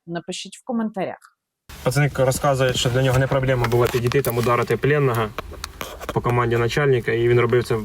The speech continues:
Speaker 2: я б сказав, без удовольствия. Він там, не, не стісняючись, сказав, що він з удовольствием піде вбивати нас. І каже: «Я не вбивця, я нікого не вбив,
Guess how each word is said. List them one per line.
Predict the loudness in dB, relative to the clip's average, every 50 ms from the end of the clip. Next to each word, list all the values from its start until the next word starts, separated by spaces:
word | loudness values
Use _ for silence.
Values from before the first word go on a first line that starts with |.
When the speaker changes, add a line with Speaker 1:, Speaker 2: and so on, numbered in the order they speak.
| -6 -6
Speaker 2:
я | -8
б | -8 -8
сказав, | -4 -2 0 0 2
без | 2 0 -2 -2
удовольствия. | -2 0 0 0 0 -2 -4 -6 -6 -6 -6 -8 -12 -16 -20 -20 -20 -20 -20 -20 -20 -20 -20 -20 -20 -20 -20 -20 -20 -20 -20 -20 -20 -20 -20 -20 -20 -20 -20 -20 -20 -16 -16 -16 -14 -14 -14 -16 -16 -10 -6 -4
Він | -2
там, | 0 2 2
не, | 4 4 4
не | 4 4 6 6 4 4 4 2 2
стісняючись, | 0 0 0 2 2 2 2 2 2 0 -2
сказав, | 0 -2 0 0 0 -2 0
що | 0 2
він | 2 4 2 2
з | 0 0
удовольствием | 0 2 2 2 2 2 2 2 2 2 2
піде | 2 2 2 4
вбивати | 4 4 4 4 4 4 2 2 2
нас. | 0 0 0 -4 -8 -12 -14 -14 -14 -12 -12 -12 -12 -12 -10 -10 -8 -10 -10 -10 -10 -10 -10 -10 -12 -14 -18 -18 -16 -12 -10 -10 -10 -10 -10 -12 -12 -12 -12 -12 -8 -6 -6
І | -4
каже: | -2 -2 0 0 2
«Я | 2 2 2
не | 2 0
вбивця, | 0 0 0 0 0 0 0 0 2
я | 2 2
нікого | 2 0 0 0 0 0 0
не | 0 -2 -2
вбив, | -2 0 0 2 2 2 0